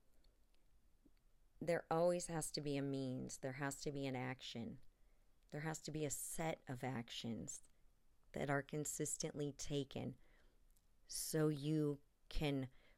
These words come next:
begin to know the feeling and experience the feeling and check in with the feeling, right? Because that's where we base all of our decisions, is on the feeling.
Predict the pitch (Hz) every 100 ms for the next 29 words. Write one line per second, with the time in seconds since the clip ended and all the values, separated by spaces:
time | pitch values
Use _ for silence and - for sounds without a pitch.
0 | - - - 160 135 175 165 180 - 147
1 | 143 147 151 156 143 135 - 135 127 127
2 | 127 127 - - - - 143 131 - -
3 | - - 165 156 151 143 135 131 - 131
4 | - - 131 127 127 120 - - 127 131
5 | - 147 - 156 165 170 170 147 - 131
6 | - 135 131 127 127 - 151 147 196 -
7 | - 156 151 147 156 - - 175 165 147
8 | 156 156 147 - - - - - - 147
9 | 156 165 175 175 175 165 170 160 147 139
10 | 127 127 131 131 139 131 - 147 143 131
11 | 90